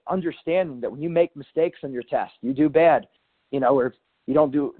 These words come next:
do as well as you could have, you could have done something differently. Use that as an opportunity to learn, a growth opportunity. So changing the way we look at success and failure.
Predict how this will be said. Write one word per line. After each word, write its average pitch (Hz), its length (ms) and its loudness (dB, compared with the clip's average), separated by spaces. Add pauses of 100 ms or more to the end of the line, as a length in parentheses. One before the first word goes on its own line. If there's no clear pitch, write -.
do 151 160 0
as 143 100 -2
well 147 220 6
as 143 80 -2
you 147 80 -6
could 180 160 2
have, 127 120 -4
you 120 100 -6
could 139 160 -4
have 117 120 -14
done 147 220 -2
something 156 320 -4
differently. 127 480 -2 (560)
Use 139 260 -4
that 147 160 2
as 139 100 0
an 139 80 -6
opportunity 143 560 -2
to 139 100 2
learn, 135 260 0 (540)
a - 60 -12
growth 139 400 4
opportunity. 127 720 0
So 104 80 -6
changing 139 440 -6
the 127 80 -2
way 131 140 4
we 127 100 -2
look 135 200 -2
at 117 60 -6 (100)
success 135 480 -2
and 120 140 -12
failure. 113 400 0